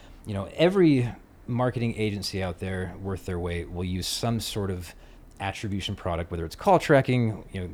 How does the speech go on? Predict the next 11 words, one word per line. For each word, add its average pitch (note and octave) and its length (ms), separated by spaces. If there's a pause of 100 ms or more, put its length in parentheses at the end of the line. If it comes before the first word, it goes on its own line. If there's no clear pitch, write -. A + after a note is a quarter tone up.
(180)
w-, G2+ 320
what, A#2+ 320
there's C3+ 180
a C3+ 60
wide B2 200
variety F#2 340
of F2 200
items F2+ 300
out E2+ 160
there. F2+ 220 (460)
And A2+ 340